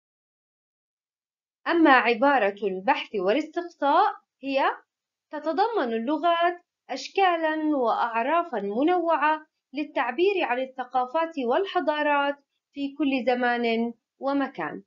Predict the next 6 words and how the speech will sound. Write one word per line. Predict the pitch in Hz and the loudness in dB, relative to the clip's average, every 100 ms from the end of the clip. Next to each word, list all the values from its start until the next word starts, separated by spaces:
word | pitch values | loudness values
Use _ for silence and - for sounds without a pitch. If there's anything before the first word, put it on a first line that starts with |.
| _ _ - | _ _ -10
ذكرت | 285 311 294 | -4 -4 -2
قبل | 269 269 240 208 | -4 -4 -2 -2
قليل | 214 214 285 392 494 - _ _ - | 0 0 2 2 0 -8 _ _ -12
أن | 330 330 302 | -6 -4 -2
لغاتنا | 277 320 349 349 294 269 | 0 0 0 -2 -4 -4
تختلف، | 311 302 - 294 392 | -6 -10 -8 -4 -4